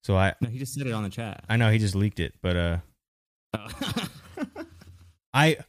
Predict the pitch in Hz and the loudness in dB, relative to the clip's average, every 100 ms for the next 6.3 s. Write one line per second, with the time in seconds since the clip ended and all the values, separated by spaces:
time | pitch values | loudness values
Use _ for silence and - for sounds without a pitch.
0 | - 175 190 170 - 180 175 143 123 120 | 2 6 8 8 8 8 8 6 6 6
1 | 107 113 123 127 123 113 165 165 - 170 | 6 4 4 2 2 4 4 4 6 4
2 | 151 185 - 180 156 143 156 - - 185 | 6 4 4 4 4 4 2 2 4 6
3 | 123 123 - - _ 131 165 170 147 175 | 6 4 2 -14 _ 4 6 6 4 6
4 | 170 117 131 127 120 120 113 143 120 110 | 6 6 4 4 4 4 0 0 0 0
5 | 113 117 113 139 135 123 131 139 156 135 | 0 -2 -2 -2 0 0 0 0 0 -2
6 | 113 110 104 | -2 -6 -8